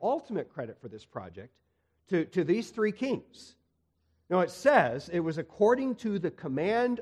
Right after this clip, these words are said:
of the God of Israel that, that all of this took place.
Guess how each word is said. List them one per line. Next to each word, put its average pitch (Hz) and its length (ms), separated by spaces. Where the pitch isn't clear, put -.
of 139 160
the 135 80
God 208 640
of 151 200
Israel 233 560
that, 175 220
that 190 220
all 254 260
of 247 80
this 269 180
took 262 240
place. - 580